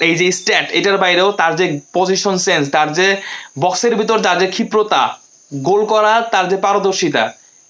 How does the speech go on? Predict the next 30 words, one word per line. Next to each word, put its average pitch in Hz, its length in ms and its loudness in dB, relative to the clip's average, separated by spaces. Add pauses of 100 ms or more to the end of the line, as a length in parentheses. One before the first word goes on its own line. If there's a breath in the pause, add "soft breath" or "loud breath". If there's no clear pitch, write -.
এইগুলা 254 500 2 (100)
কেন 269 240 0
ভাই 233 200 2
একটা 208 200 -2
কোচ 220 400 0
মিস 190 320 -2
করে? 202 500 2 (180 loud breath)
আমি 190 180 0
জানি 196 280 0
না 247 120 2
তাকে 220 260 0
কেন 214 220 2
দলে 170 220 2
ডাকা 190 260 2
হয় 156 180 2
নাই। 113 220 0 (480)
মানে 180 120 -14
সে 214 160 -6
কি 202 100 -2
রিয়াল 196 220 2
মাদ্রিদ 196 260 2
বা 190 60 0
বার্সেলোনায় 180 480 0
খেলে 175 200 2
না, 160 80 4
এই 156 80 2
জন্য 175 220 0 (380)
তাকে 156 220 -2
জানে 151 240 0
না? 120 220 -2